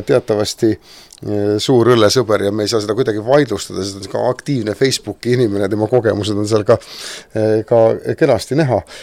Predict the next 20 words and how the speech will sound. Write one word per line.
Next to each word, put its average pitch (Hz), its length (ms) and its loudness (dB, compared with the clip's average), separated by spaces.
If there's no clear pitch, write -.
Äh, 101 720 4
aga 107 480 4
ilmselt 143 400 0
peab 123 160 2
selleks, - 480 -2
et, - 320 -8
äh, 110 540 0
et - 260 -2
olla 110 560 2
kõva 131 240 2
ristsõna 127 380 -6
tegija, 110 340 -2
olema 110 400 -2
ka - 160 -2
mingisuguseid, 107 800 -4
äh, 107 140 2
muid 135 360 2
olulisi 107 480 0
eeldusi 98 400 -4
peale, 101 460 0